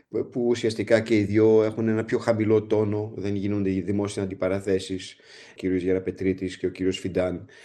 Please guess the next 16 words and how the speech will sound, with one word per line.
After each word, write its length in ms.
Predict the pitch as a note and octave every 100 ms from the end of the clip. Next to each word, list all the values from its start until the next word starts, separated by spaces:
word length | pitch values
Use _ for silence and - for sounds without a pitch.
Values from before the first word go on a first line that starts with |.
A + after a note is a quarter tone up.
| -
Ε, 240 | - - F#2+
βλέπουμε 800 | G#2+ A#2 A#2+ B2 A#2+ A#2+ A2+ A2+ -
το 100 | C3+
γεγονός 600 | C3 B2 A2+ A#2 A#2+ A#2
ότι 520 | A#2 B2 A#2+ A#2 A2+
παίζει 200 | A2+ G#2+
σημαντικό 540 | G#2+ A2 G#2+ G#2 G#2+ G#2+
ρόλο 640 | G#2 G#2+ G#2+ G#2 G2+ - _
η 120 | F#2
υφυπουργός 500 | G2 A2+ G2 G#2+ G2+
εξωτερικών, 500 | - A2+ G2+ G2+ G2+
η 60 | G2
κυρία 180 | G2+
Παπαδοπούλου, 600 | G2+ G#2 G#2 G#2+ G2+ G2
διπλωμάτης 420 | G2 F#2+ F#2 G2 -
καριέρας, 600 | G2 F#2 G2+ G2+ G2